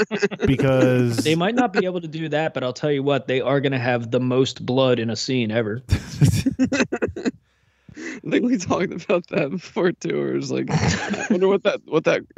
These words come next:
Speaker 3: what that quantity to them is, 'cause
Speaker 2: That's
Speaker 3: I
Speaker 2: the
Speaker 3: feel
Speaker 2: kind of shit that you say when you know your movie isn't shit. That's the kind of stuff that you say before it comes out. It's just like, "There's a whole lot of blood in it."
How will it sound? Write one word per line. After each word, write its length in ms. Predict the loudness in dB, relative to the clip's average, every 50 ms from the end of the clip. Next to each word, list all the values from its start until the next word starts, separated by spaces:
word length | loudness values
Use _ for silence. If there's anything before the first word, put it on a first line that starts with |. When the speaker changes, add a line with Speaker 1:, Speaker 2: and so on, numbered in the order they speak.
| -8
Speaker 3:
what 160 | -6 -6 -4 -2
that 160 | -4 -4 -2
quantity 480 | -2 0 0 2 2 2 0 0 -2 -4
to 140 | -4 -4 -4
them 240 | -2 -2 -2 0 0
is, 200 | -2 -2 -4 -6
'cause 320 | -6 -4 -4 -4 -4 -4 -2
Speaker 2:
That's 200 | -2 -2 -2 0
Speaker 3:
I 20 |
Speaker 2:
the 80 | 0 0
Speaker 3:
feel 120 | 0 0
Speaker 2:
kind 120 | 2 0 0
of 80 | -2
shit 260 | -2 -2 -2 -4 -2 -2
that 120 | -4 -4
you 100 | -2 -4
say 280 | -2 0 0 2 2 2
when 180 | 0 0 0 -2
you 100 | -2 0
know 140 | 0 0
your 180 | 0 0 0 -2
movie 360 | -2 -2 -2 -2 0 0 0
isn't 240 | 0 0 -2 -4 -6
shit. 320 | -2 -2 0 0 0 0 -4 -10 -20 _ -20 -20 -6 -4 -4 -4 -2 _
That's 260 | -2 0 0 0 0 0
the 80 | 0
kind 160 | 2 2 2 2
of 60 | 2
stuff 260 | 2 0 0 0 0 0
that 160 | 0 0 0
you 120 | 0 -2
say 280 | -2 0 0 0 0 2
before 320 | 0 -2 -2 0 -2 -2
it 80 | -2 -2
comes 240 | -6 -8 -4 -4 -4
out. 120 | -4 -4
It's 140 | -4 -4 -4
just 160 | -6 -4 -4
like, 180 | -4 -4 0 0
"There's 180 | 2 2 2
a 60 | 0
whole 340 | -2 -4 -4 -4 -2 0 0
lot 160 | 0 0 0
of 100 | -2 -2
blood 240 | -2 0 0 0 0
in 140 | -2 -2 -4
it." 140 | -6 -8